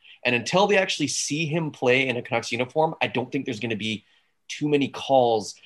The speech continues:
especially anything that's gonna be, you know, super beneficial to this Canucks team,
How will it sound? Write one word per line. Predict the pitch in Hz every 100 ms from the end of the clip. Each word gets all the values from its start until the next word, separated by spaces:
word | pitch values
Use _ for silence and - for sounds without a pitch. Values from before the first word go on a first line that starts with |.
| -
especially | - - 208 185 151 -
anything | 139 139 139
that's | 123 -
gonna | 131 113
be, | 110 104 - _ _ _ - _
you | 127
know, | 104 98 - _ _ _ _ 120 - _ _
super | - - 226 165
beneficial | 127 131 120 - 143 131
to | -
this | 113 -
Canucks | 123 107 -
team, | - 123 101 92